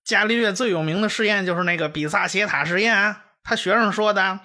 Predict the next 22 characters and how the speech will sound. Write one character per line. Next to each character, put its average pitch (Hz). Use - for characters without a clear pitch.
伽 151
利 175
略 185
在 156
比 143
萨 180
斜 185
塔 156
上， 185
哈， 170
扔 247
了 220
俩 160
球， 226
一 214
个 285
十 214
磅， 254
一 226
个 254
一 226
磅， 254